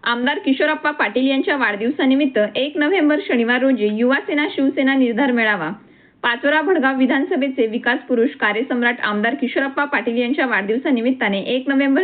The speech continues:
शनिवार रोजी सायंकाळी ठीक पाच वाजता कृषी उत्पन्न बाजार समिती पाचोरा येथे शिवसेना युवा सेना निर्धार मेळावा आणि शेतमाल तारण कर्ज योजना दोन हजार पंचवीस सव्वीस या महत्त्वाच्या उपक्रमांचा शुभारंभ करण्यात येणार आहे.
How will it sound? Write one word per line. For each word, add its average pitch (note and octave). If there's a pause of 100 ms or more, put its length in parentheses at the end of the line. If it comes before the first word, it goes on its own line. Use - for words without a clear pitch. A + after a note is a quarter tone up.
शनिवार A#3+
रोजी A#3+
सायंकाळी B3+
ठीक D#4
पाच -
वाजता A#3+ (360)
कृषी D4
उत्पन्न D#4
बाजार A#3+
समिती C#4
पाचोरा B3+
येथे C4
शिवसेना C#4+
युवा A#3
सेना C4+
निर्धार B3
मेळावा A#3
आणि A#3 (100)
शेतमाल B3
तारण A#3
कर्ज A#3+
योजना A#3 (320)
दोन C#4
हजार D4
पंचवीस C4
सव्वीस A3+ (100)
या C4
महत्त्वाच्या C#4
उपक्रमांचा C4
शुभारंभ A#3+
करण्यात B3
येणार G#3+
आहे. A#3